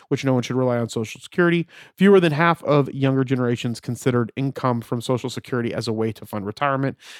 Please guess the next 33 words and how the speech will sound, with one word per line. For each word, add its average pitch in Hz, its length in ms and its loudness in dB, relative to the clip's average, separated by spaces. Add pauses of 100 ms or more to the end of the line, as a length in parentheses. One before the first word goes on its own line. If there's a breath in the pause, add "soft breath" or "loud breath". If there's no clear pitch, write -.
(100)
compared 139 340 2
with 131 100 0
sixty-four 147 500 -4
percent - 340 -6
of 113 140 -8
those 123 320 -2
surveyed 120 500 -4
who 117 80 -6
plan 110 260 -6
to - 100 -8
retire 127 340 -2
and 113 200 -8
seventy-three 117 500 -6
percent 110 420 -8
of 101 120 -8
retirees. 104 720 -8 (640 loud breath)
Younger 156 320 6
generations 135 640 0
instead 127 480 -2
plan 127 240 -2
to - 160 -6
rely 120 220 0
more 117 160 -4
heavily 120 320 -2
on 110 100 -4
retirement 127 560 -4
accounts, 123 380 -6 (280 loud breath)
such - 260 0
as 113 100 -6
four 113 300 -2
oh 101 40 -2
one 101 180 -6
Ks, 147 440 -2